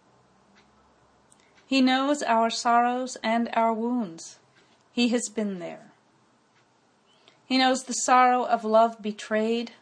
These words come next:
of friendship lost. He knows of unjust people in high places,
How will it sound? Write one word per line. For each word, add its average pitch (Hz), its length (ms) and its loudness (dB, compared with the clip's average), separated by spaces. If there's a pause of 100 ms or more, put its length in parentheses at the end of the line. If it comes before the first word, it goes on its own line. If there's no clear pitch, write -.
(400)
of 196 120 -6
friendship 214 640 -2
lost. 185 640 -8 (1040)
He 285 120 2
knows 277 280 2
of 269 140 0
unjust 254 680 0
people 254 400 -4
in 190 120 -4
high 208 320 -2
places, 233 800 -4